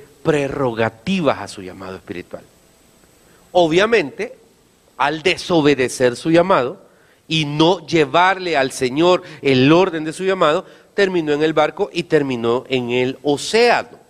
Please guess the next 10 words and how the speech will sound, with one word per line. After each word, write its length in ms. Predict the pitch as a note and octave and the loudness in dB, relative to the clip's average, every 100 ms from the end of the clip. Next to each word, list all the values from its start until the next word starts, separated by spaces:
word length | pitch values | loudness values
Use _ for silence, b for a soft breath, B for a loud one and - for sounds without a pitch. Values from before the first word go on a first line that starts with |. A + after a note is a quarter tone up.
| _ - | _ -2
Quiero 240 | D3 D3+ | 0 0
que 120 | D#3 | 2
vea, 220 | D3 D3+ | 2 2
por 140 | D3+ C3+ | 0 -4
favor, 320 | C3 B2+ C#3+ | -2 0 0
el 140 | D3+ | 0
versículo 580 | C3+ A#2 - C3+ D3 C3 | 0 -4 -6 -10 -4 -2
número, 400 | B2 C#3 D#3 D3 B B B B | 0 2 4 2 B B B B
em, 520 | B2+ B2+ B2 A2+ G2+ F2 _ _ _ b b b b _ | 0 2 2 0 -8 -14 _ _ _ b b b b _
quince. 440 | - G3 D#3+ - | -2 -2 -4 -10